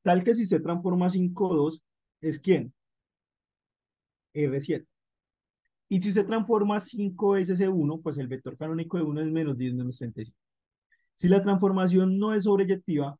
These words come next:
el valor de R es tres, pues eso es un falso y verdadero. Falso o verdadero. Ahí sí.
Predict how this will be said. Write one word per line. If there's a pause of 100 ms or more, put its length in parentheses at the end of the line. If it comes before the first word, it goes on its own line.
el
valor
de
R
es
tres, (600)
pues
eso
es
un
falso
y
verdadero. (4000)
Falso (760)
o
verdadero. (3000)
Ahí
sí.